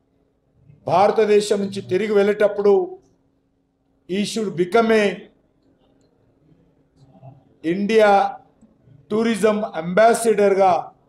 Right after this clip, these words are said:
ప్రతి డెలిగేట్ మారాలనేదే మా ప్రయత్నము." దానికి అన్ని రకాలుగా మేము ప్రయత్నాలు చేస్తా ఉన్నాము. ప్రతి రెండు వందల యాభై సమావేశాలలో కూడా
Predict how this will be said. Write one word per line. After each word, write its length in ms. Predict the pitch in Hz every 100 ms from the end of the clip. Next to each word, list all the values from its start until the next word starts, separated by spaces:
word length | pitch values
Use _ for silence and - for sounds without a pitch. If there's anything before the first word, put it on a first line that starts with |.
| _ _ _ _ -
ప్రతి 280 | 180 185 196
డెలిగేట్ 600 | 139 165 202 220 226 226
మారాలనేదే 880 | 180 170 196 208 190 190 185 180 160
మా 80 | 143
ప్రయత్నము." 720 | 143 156 170 - 196 214 240 - _ _ _ _ _ - 127
దానికి 360 | 170 185 185 185
అన్ని 360 | 165 196 226
రకాలుగా 840 | 214 196 208 214 214 208 185 - - _ _ _ _ _ _ _ _
మేము 260 | 147 175 180
ప్రయత్నాలు 760 | 175 151 175 170 196 190 180 165
చేస్తా 320 | 170 - 190
ఉన్నాము. 440 | 185 185 180 214 - _ _ _ _ _ _ _ _ _ _ _ -
ప్రతి 680 | 180 185 220 214 214 202 - _ 170 175 180 - _ _ 127
రెండు 280 | 170 202
వందల 280 | 214 214 208
యాభై 340 | 202 196 202 196
సమావేశాలలో 880 | 196 185 202 208 202 208 196 190 190
కూడా 480 | 190 185 202 226